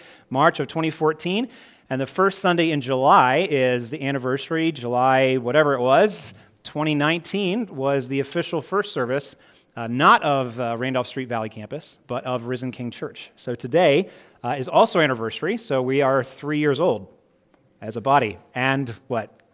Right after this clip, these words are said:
nine years old or eight years old as a body. But hey, more celebrations the better, right? So I'm thankful for that. Uh, I'm thankful for Isaac and Robbie so that I don't have to <laughs> lead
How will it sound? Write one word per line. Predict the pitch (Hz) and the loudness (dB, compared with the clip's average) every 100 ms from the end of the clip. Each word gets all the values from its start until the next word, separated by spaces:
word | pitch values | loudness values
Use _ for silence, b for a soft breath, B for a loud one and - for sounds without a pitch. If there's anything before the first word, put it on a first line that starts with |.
| _ | _
nine | 113 120 139 | -6 -4 -2
years | 127 110 104 | -2 -4 -6
old | 104 101 | -8 -8
or | 107 104 - | -8 -8 -4
eight | 135 | -4
years | 139 117 107 | -4 -6 -8
old | 110 107 B B B B B - | -10 -12 B B B B B -4
as | 131 127 | -4 -2
a | |
body. | 117 110 101 | -4 -4 2
But | 113 160 - | 4 4 4
hey, | 202 | 2
more | 170 175 | 4 4
celebrations | 180 160 165 156 131 | 4 4 2 0 -2
the | 131 | 2
better, | 151 95 - _ _ _ - | 0 0 -14 _ _ _ -4
right? | 120 - B B B B B B B B B B _ - | -4 -4 B B B B B B B B B B _ 0
So | 160 | 2
I'm | 156 | 6
thankful | 185 170 156 | 4 4 -2
for | - 135 | -4 2
that. | 127 165 - - | 6 6 2 -6
Uh, | 160 135 120 117 117 - _ _ _ - - _ | 2 2 4 0 -2 -8 _ _ _ -18 -18 _
I'm | 147 131 135 131 123 | -2 2 2 0 -4
thankful | - 151 151 147 131 | 0 0 2 -2 -4
for | - 139 127 123 120 127 | -2 2 2 2 0 4
Isaac | 131 143 127 123 | 4 4 2 -2
and | 113 110 107 | -4 -6 -6
Robbie | 107 147 165 95 113 _ _ _ _ _ | 2 4 4 0 -14 _ _ _ _ _
so | - - 123 | -10 -6 -4
that | 117 | -2
I | 117 | -2
don't | 123 123 | -2 -4
have | 123 120 - | -4 -6 -6
to | 113 | -8
<laughs> | 120 | -6
lead | 123 - 139 | -6 -6 -8